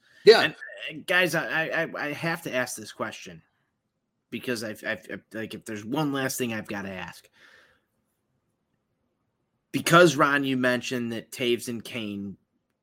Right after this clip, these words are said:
Speaker 2: are the only things that are basically left from the organization as to when this happened. Can the organization move forward on the ice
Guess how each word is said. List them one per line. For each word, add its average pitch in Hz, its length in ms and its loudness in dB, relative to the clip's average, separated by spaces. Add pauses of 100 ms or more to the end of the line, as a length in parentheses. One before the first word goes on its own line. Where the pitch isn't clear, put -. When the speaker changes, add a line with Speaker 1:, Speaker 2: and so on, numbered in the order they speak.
(140)
Speaker 2:
are 113 180 0
the 113 140 -6
only 127 240 0
things 123 320 -4
that 113 120 -8
are 104 100 -6
basically 101 680 -4
left 110 540 4
from 123 260 -6
the 110 140 -2
organization 110 1000 -2 (440)
as 110 200 -6
to 117 100 -6
when 113 280 -2
this 104 200 -6
happened. 107 560 -8 (1300)
Can 202 380 6
the 190 140 6
organization 123 1120 2 (760)
move 131 300 0
forward 123 580 0
on 175 260 6
the 185 140 0
ice 123 460 -4